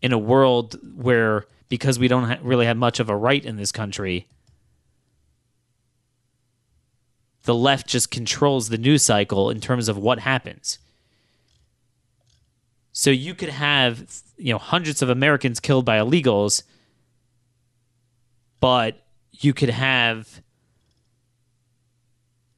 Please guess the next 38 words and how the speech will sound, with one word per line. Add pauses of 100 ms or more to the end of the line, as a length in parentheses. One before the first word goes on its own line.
(560)
two
or
three
illegals
dying. (1080)
And
again,
it's
not
symmetrical.
It's
not (200)
Americans
going
and
killing
the
illegals.
I
mean, (280)
I
guess
the
Democrats
will
accuse
us
of
doing
that. (1200)
But
we
all
know
it's
not
the
case.